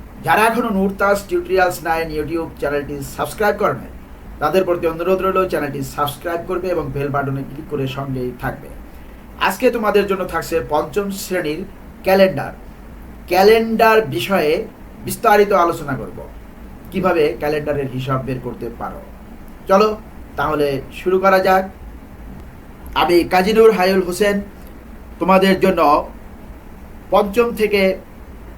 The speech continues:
দশম শ্রেণী পর্যন্ত গণিতের সমস্যা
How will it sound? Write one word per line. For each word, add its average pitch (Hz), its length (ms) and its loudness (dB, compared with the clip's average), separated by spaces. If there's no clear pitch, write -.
দশম 170 320 2
শ্রেণী 185 360 -2
পর্যন্ত 160 420 0
গণিতের 165 460 2
সমস্যা 185 360 -4